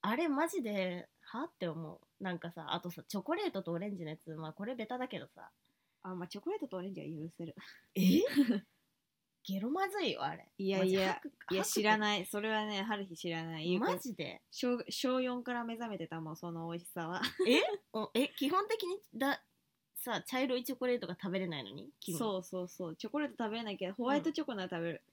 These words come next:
Speaker 1: うん。
Speaker 2: いや、
Speaker 1: うん。
Speaker 2: ホワイトチョコの方が多いから。
Speaker 1: え、あれでしょ？あの、
Speaker 2: オレンジにかけてくんの。
Speaker 1: あ、マジで？
Speaker 2: うん。
Speaker 1: でも、ゆっちの、あれ、ちっちゃい頃に、ゆっちヨーグルトレーズンめっちゃ食うじゃん。
Speaker 2: <laughs>
Speaker 1: <laughs> それ、ある日全然わかんなかったもん。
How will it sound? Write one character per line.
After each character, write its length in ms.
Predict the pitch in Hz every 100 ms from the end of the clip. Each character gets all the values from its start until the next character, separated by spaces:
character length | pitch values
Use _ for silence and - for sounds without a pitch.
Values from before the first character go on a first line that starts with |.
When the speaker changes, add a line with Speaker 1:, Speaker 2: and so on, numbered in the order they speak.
| -
Speaker 1:
う 40 |
ん。 20 |
Speaker 2:
い 20 | 202
や、 260 | 208 208 -
Speaker 1:
う 60 |
ん。 40 | 190
Speaker 2:
ホ 60 |
ワ 120 | 277
イ 40 | 349
ト 100 | 381
チ 80 | 381
ョ 60 |
コ 100 | 320
の 80 | 226
方 80 | 214
が 60 |
多 20 | 214
い 20 |
か 100 | 233
ら。 20 |
Speaker 1:
え、 80 | 277
あ 40 |
れ 60 | 415
で 60 |
し 80 | 302
ょ？ 40 | 170 135 - - -
あ 60 |
の、 40 | 190
Speaker 2:
オ 40 |
レ 120 | 208
ン 40 | 196
ジ 80 | 185
に 120 | 175
か 100 | 170
け 80 | 170
て 80 |
く 140 | 151 151
ん 100 | 147
の。 60 | - _ _ _ -
Speaker 1:
あ、 100 | 180
マ 240 | 196 370
ジ 220 | - 370 214
で？ 260 | 165 - - -
Speaker 2:
う 60 |
ん。 220 | - - - _ _ _ _ _ _
Speaker 1:
で 180 | 190 190
も、 80 | 185
ゆ 140 | 226
っ 40 | 480 - -
ち 120 | 220
の、 380 | 202 202 196 208
あ 60 |
れ、 160 | 196 190
ち 140 | -
っ 40 | 277
ち 80 | -
ゃ 40 | 508
い 80 |
頃 220 | 453 202 185
に、 260 | 185 185 -
ゆ 100 | 427
っ 60 |
ち 120 | -
ヨ 120 | 208 262
ー 40 |
グ 100 | 466
ル 80 | 453
ト 100 | 453
レ 120 | 440
ー 40 |
ズ 100 | 320
ン 40 | 180
め 80 | 175
っ 40 |
ち 80 | -
ゃ 20 |
食 160 | - 277
う 80 |
じ 100 | 180
ゃ 80 | 151
ん。 40 | 139
Speaker 2:
<laughs> 80 | - 403 415 -
Speaker 1:
<laughs> 540 | - 294 302 - - -
そ 160 | 269
れ、 80 | 311
あ 20 | 523
る 80 | 466
日 120 | 320
全 220 | 185 233 320
然 80 |
わ 80 | 381
か 80 | 370
ん 60 | 285
な 60 |
か 40 | 185
っ 20 |
た 80 | 180
も 80 |
ん。 80 | 170